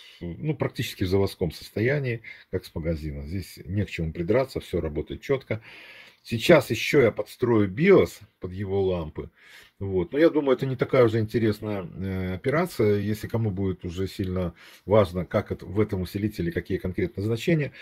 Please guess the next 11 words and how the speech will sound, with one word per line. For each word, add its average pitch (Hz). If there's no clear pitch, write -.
я 151
сделал 127
еще 113
один 107
ролик. 82
Но 165
это 170
рутинная 135
уже 95
давно 98
операция. 117